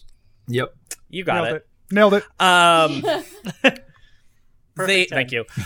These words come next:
Speaker 2: The, uh, the pact with which all spiritual and divine, uh, beings are bound by restricts certain action by them. That pact can be broken,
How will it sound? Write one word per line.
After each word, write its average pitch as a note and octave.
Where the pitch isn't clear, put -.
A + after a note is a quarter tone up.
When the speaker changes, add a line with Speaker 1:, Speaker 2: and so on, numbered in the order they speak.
Speaker 2:
The, A3
uh, F3
the D3+
pact B3+
with F3+
which E3+
all E3
spiritual E3
and C#3
divine, C#3+
uh, C3
beings C3+
are B2
bound F#3+
by A2
restricts -
certain D#3
action C#3
by B2+
them. F#2
That D3+
pact -
can F3
be D3
broken, D#3